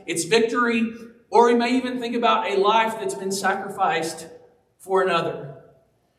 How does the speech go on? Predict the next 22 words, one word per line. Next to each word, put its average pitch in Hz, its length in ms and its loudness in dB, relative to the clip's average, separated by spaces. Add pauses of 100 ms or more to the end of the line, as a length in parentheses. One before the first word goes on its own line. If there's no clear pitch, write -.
And, 269 100 4
and 277 240 4
if 311 140 2
you 339 100 2
really 311 220 6
thought 262 200 4
about 240 220 4
it, 240 80 -2
some 226 240 -4
things 254 300 2
that 240 180 0
we 220 100 -4
sacrifice. - 840 -4 (440)
Um, 202 380 0
there's 240 180 6
some 240 160 0
things 233 280 0
that 220 180 2
I've 247 200 6
had 233 180 -2
to 226 60 -6
sacrifice, 190 760 -4